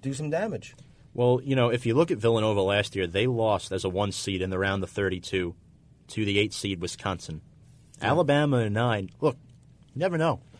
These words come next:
Speaker 2: I mean,
Speaker 1: Right.
Speaker 2: Alabama came into the tournament with just a nineteen and fifteen record, but they had enough on their resume to get in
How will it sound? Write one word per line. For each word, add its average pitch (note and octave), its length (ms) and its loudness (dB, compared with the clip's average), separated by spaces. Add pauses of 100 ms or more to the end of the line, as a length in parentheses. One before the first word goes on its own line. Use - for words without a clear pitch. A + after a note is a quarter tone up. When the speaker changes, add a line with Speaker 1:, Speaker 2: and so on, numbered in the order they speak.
(640)
Speaker 2:
I A#2 120 0
mean, A#2 80 2
Speaker 1:
Right. B2 60 4
Speaker 2:
Alabama C#3 440 4
came C3 260 0
into B2+ 160 -2
the A2+ 120 -2
tournament A2+ 400 -2
with F#2+ 100 -10
just G#2+ 220 -6
a G2 40 -6
nineteen A#2 520 -4
and G#2 120 -6
fifteen G#2 480 -6
record, F#2+ 380 -2 (920)
but G#2+ 240 2 (640)
they G#2+ 240 0
had A#2+ 280 0
enough G#2+ 560 -4
on G#2 160 -4
their G2+ 160 0
resume F#2 540 -2 (480)
to F#2+ 80 -8
get F#2 200 -2
in F2 260 -4